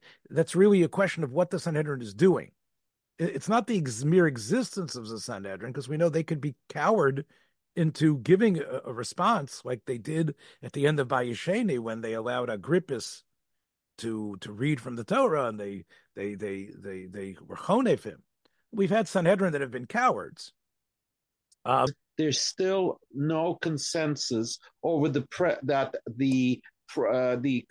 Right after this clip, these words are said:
Speaker 2: creation of the existence of a Jewish state, that pre-messianic and it's secular, right?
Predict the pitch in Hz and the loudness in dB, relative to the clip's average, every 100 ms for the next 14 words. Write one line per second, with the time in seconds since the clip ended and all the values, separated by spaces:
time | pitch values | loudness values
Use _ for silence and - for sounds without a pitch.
0 | - 143 - 170 170 - 160 143 123 127 | -6 -6 0 2 2 0 0 0 0 0
1 | 117 110 - - - 123 117 165 208 - | 2 0 -4 -10 -4 -2 -2 0 0 0
2 | 170 139 120 139 135 143 170 143 - - | 0 -2 0 -2 0 0 0 0 -2 -2
3 | 165 156 139 131 - - 165 156 151 127 | -2 0 -2 -2 -4 -4 -4 -2 -2 -4
4 | - 139 - 151 143 143 135 - - - | -4 -6 -4 -2 0 0 -2 -4 -12 -6
5 | 135 135 127 - 175 151 - 147 135 127 | 0 0 0 0 0 0 0 0 2 2
6 | 127 151 147 | 2 2 -2